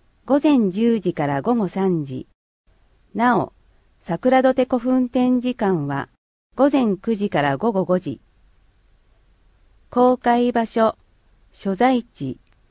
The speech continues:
公開する指定文化財の順に読みます。法蓮寺、美濃毛六百七十四。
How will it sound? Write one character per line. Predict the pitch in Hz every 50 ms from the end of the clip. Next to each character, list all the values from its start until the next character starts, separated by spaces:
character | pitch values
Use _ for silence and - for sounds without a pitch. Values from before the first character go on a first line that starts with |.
| _ _ _ _ _ _ _ _ _
公 | _ - 240 240 240 247
開 | 240 - 240 240 247 233
す | - - 240 226
る | 240
指 | 220 - -
定 | - 262 269 277 277 269
文 | - 269 277 269 262
化 | - - 262 262
財 | - 196 170 139 127 - _ _ _ _ _ _ _ _ -
の | 185 180
順 | 156 180 208 214 214 208 202
に | 202 202 196
読 | 196 185
み | 190 185 185
ま | 180 180 180
す。 | - - _ _ _ _ _ _ _ _ _ _ _ _ _ _ _ _ _ _ _ _ _ _ _ _ _ _ _ _ _ _ _ _ _ _ _ _ _ _ _ _ _ _ _ _ _ _
法 | _ _ - 285 302 302 302 294
蓮 | 233 202 190 170 151 143 135
寺、 | 143 139 139 - - _ _ _ _ _ _ _ _ _ _ _ _ _ _ _ _ _ _ _
美 | 170 180 190
濃 | 220 226 226
毛 | 208 214 214 - - _ _
六 | 165 165 - - _
百 | - 247 254 247 262 254
七 | 247 240 247 262 254
十 | 196 180 156 147 143 139
四。 | 143 175 185 175 135 113